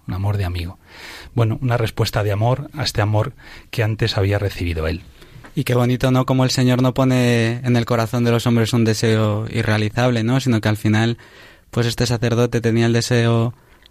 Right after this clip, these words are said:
Speaker 2: pues de cumplir su, la voluntad de Dios para él, ¿no? De, de ser sacerdote, de ordenarse, de tener una misa, ¿no? Y en esas dificultades o en esas circunstancias, pues también el, el Señor se lo regala, ¿no? Cómo, cómo,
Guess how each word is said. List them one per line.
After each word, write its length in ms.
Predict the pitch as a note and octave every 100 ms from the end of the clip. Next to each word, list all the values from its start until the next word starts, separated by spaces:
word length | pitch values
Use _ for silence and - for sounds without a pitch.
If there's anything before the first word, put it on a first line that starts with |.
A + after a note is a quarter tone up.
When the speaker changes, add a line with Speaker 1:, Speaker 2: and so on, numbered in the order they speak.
| _
Speaker 2:
pues 180 | - A2+
de 220 | A2+ A2
cumplir 340 | A2 A2+ A#2+
su, 240 | A#2 B2 A#2+
la 140 | A#2
voluntad 360 | A#2 A#2 A2 A#2
de 120 | A#2
Dios 180 | A2+ A2
para 300 | A2 A2 C3+
él, 180 | D#3 C#3+
¿no? 200 | E3 F3
De, 280 | A#2+ G#2+
de 180 | A2 G#2+
ser 160 | G#2 A#2+
sacerdote, 560 | - A#2+ A#2 B2+ C3 A#2+
de 60 |
ordenarse, 500 | A2 G#2+ A#2 B2+ B2+
de 60 | A2
tener 180 | A2 A2+
una 160 | A#2+
misa, 320 | A#2+ C3 C3
¿no? 100 | B2+
Y 80 | C#3
en 80 | A2
esas 420 | A2 A#2 A#2 A#2 - - - - - -
dificultades 680 | B2 B2 A#2 A2+ A#2 C3 B2
o 40 |
en 80 | A#2
esas 240 | A#2 B2 -
circunstancias, 600 | B2+ - A#2+ B2+ C3 B2+
pues 140 | G#2+
también 300 | G#2+ G#2+ A2+
el, 200 | A#2 A2+ -
el 140 | A#2
Señor 280 | - A2 A2+
se 140 | A#2+
lo 100 | A2
regala, 380 | G#2 G2 G#2+ G#2
¿no? 220 | G#2+ C3+
Cómo, 380 | D3 A#2+ A#2+ A2+ -
cómo, 540 | B2 A#2 A#2+ B2 B2